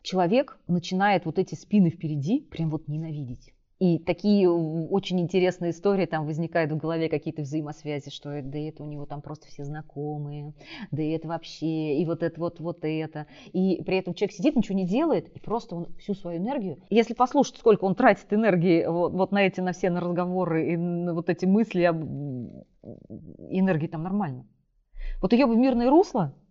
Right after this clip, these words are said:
у него все в порядке было. А вообще, эта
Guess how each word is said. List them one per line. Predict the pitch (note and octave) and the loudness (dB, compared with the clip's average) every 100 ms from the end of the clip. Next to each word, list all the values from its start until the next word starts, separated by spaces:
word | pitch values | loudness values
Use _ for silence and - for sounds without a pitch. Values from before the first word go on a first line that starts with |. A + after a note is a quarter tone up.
| _ - | _ -2
у | |
него | G3+ A#3+ | -2 0
все | - | -4
в | A#3 | -6
порядке | A#3+ G#3+ - C#3+ | -4 -6 -8 -12
было. | C3+ B2+ - - - - - - - - _ - | -14 -14 -10 -6 -4 -6 -8 -14 -20 -20 _ -2
А | |
вообще, | G#3 G#3+ F#4+ F#4+ F#3 - _ | 0 0 0 0 -2 -8 _
эта | G#3 G#3 F#3 - | -4 -2 -4 -6